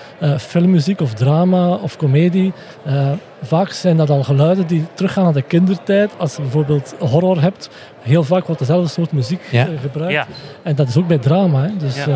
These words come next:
Speaker 1: eh, eh, en die soundspecialisten, die weten dat.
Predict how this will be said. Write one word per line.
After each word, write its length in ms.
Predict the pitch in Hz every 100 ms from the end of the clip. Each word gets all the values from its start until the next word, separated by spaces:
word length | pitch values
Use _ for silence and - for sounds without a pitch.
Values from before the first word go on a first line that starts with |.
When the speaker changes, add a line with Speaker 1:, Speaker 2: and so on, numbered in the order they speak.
| 135 127 - - - - -
Speaker 1:
eh, 280 | 175 151 143
eh, 60 | -
en 340 | 160 151 151 214 190
die 280 | 143 151 139
soundspecialisten, 1160 | 127 170 185 220 - 240 - 202 - 196 - 151
die 140 | 131
weten 320 | 127 170 196
dat. 160 | 185